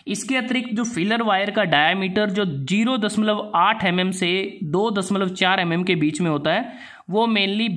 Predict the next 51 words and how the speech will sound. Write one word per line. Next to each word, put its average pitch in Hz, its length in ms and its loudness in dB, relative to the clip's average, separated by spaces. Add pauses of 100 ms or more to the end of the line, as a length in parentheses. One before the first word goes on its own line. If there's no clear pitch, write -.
बेस 220 300 0
मेटल 190 320 -2
की 196 180 -2 (100)
थिकनेस 165 360 -2
पर 196 580 -4
डिपेंड 190 400 2
करता 151 340 0
है, 156 120 -2
मतलब 165 360 -2
कि 233 100 -2
जो 220 120 0
वर्कपीस 190 500 -2
की 208 120 -2
थिकनेस 180 460 -2
है 339 200 -2 (280)
उस 180 240 -4
पे 226 100 -2
वो 240 340 -4 (240)
डिपेंड 208 380 0
करता 156 260 -2
है। 127 260 -4 (340)
और 190 140 0
एक 240 200 -2
चीज़ 254 180 0
हमेशा 240 280 0
याद 214 320 0
रखें, 220 380 -2
जब 220 120 -2
फिलर 196 300 0
मेटल 196 320 -2
का 196 160 -2
हम 180 220 0
यूज़ 156 340 0
करते 170 280 -2
हैं, 185 320 -2 (600)
फिलर 262 360 0
मेटल 233 360 -2
को 226 500 -2
यूज़ 214 400 0
करते 202 340 -2
समय 196 460 -2
उसका 262 360 -2
जो 254 340 -4
एंड 202 240 0
होता 160 320 0
है, 170 280 -2
हीटेड 220 320 2
जो 226 160 0
एंड 185 260 0
होता 165 260 0
है, 190 380 -4